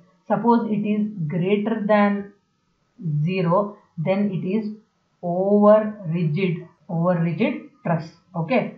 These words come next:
so that's nothing but a redundant truss here.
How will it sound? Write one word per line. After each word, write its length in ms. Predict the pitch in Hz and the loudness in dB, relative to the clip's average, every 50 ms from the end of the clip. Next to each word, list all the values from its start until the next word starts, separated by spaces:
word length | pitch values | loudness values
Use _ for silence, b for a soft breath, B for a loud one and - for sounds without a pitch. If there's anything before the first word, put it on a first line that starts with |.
| - _ | -16 _
so 200 | - 180 175 175 165 | -6 -6 -4 -2 0
that's 180 | 175 180 180 | -2 0 0
nothing 300 | 185 170 165 208 202 202 | -2 -2 0 0 2 2
but 140 | 202 - - | 2 2 2
a 100 | 240 240 | 2 2
redundant 640 | - 165 170 165 180 185 180 180 180 180 180 175 - | 2 2 2 2 2 0 0 0 0 0 0 -2 -2
truss 240 | - 156 156 151 - _ - | -4 -4 -4 -4 -6 _ -8
here. 240 | 165 151 151 151 | -6 -6 -6 -8